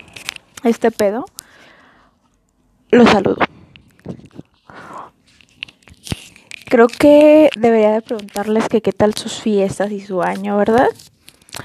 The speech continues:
Pero creo que ya ahorita estoy un poquito fuera de, de fecha.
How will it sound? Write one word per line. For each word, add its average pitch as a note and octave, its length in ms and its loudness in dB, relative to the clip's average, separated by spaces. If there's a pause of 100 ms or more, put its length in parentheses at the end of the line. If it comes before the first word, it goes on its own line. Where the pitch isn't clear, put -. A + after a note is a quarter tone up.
(160)
Pero C#4+ 380 6
creo B3+ 260 -4
que B3 340 -4
ya G#3+ 400 -2
ahorita G#3+ 460 2
estoy G#2+ 260 2
un G3+ 140 0
poquito - 480 0
fuera F#3+ 500 4
de, F3 160 2 (680)
de F3+ 200 0
fecha. - 400 -2